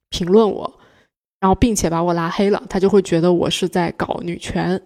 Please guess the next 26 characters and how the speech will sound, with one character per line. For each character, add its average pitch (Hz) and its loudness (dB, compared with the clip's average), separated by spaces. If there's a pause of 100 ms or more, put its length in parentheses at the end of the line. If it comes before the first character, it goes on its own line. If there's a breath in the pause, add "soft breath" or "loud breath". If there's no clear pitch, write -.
(160)
搞 - -6
什 - -10
么 175 -6 (800)
极 185 -4
端 220 4 (100)
女 - -6
性 214 -2
主 - -10
义， - -12 (240 soft breath)
就 180 -4
是 165 -8
觉 175 0
得 196 6
我 180 2
是 190 0
自 240 -2
己 - -8
带 185 2
着 170 -6
验 190 0
证 175 -2
男 170 -4
性 196 -4
视 208 -2
角 - -2
的 - -10